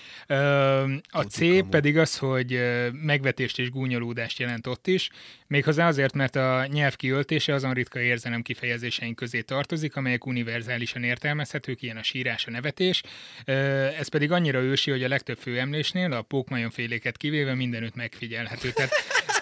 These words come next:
Speaker 1: direkt neked
Speaker 2: Pont
Speaker 1: ez,
Speaker 2: a
Speaker 1: ez nem
Speaker 2: pókmajomféléknél nincs?
Speaker 1: nem tudom, milyen,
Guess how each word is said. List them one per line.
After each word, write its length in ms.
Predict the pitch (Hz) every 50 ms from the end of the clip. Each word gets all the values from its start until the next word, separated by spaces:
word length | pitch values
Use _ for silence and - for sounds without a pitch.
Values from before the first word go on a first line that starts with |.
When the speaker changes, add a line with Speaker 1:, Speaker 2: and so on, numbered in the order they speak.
| - - 427 - 170
Speaker 1:
direkt 260 | 185 185 175 156 -
neked 260 | 170 175 180 - 185 165
Speaker 2:
Pont 100 | 160 160
Speaker 1:
ez, 100 | 147 165
Speaker 2:
a 60 | 196 -
Speaker 1:
ez 100 | 175 170
nem 180 | 175 170 170 170
Speaker 2:
pókmajomféléknél 920 | 165 170 170 170 175 175 - 180 170 175 170 175 185 208 160 143 131 131 131
nincs? 160 | 143 165 165
Speaker 1:
nem 180 | 156 165 165
tudom, 180 | 147 - 139 131
milyen, 320 | 143 117 - 381 370 190